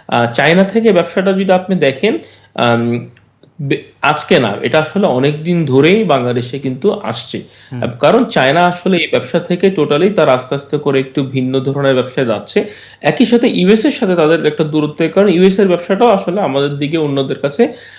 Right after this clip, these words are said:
Speaker 1: আসছে।
Speaker 2: জি।
Speaker 1: সুতরাং এটি কিন্তু বিগত বেশ কিছুদিন ধরেই চলমান ছিল।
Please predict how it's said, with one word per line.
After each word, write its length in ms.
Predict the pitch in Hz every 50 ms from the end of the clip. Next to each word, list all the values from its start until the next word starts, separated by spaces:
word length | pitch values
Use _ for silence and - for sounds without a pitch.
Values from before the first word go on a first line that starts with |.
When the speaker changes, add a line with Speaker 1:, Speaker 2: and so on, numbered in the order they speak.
| - -
Speaker 1:
আসছে। 380 | - - 117 120 - - - -
Speaker 2:
জি। 460 | - - - - - - _ - 131
Speaker 1:
সুতরাং 360 | 120 185 208 202 226 226 208 - -
এটি 280 | 156 151 151 208 208
কিন্তু 360 | 208 214 202 202 - 254 254
বিগত 380 | 202 165 156 - - 160 156 -
বেশ 280 | 160 151 151 151 151 -
কিছুদিন 440 | 180 165 165 160 - 175 170 156
ধরেই 280 | 139 139 139 143 170 190
চলমান 460 | 185 165 147 147 151 151 156 156 160
ছিল। 360 | 160 - - 185 175 214 339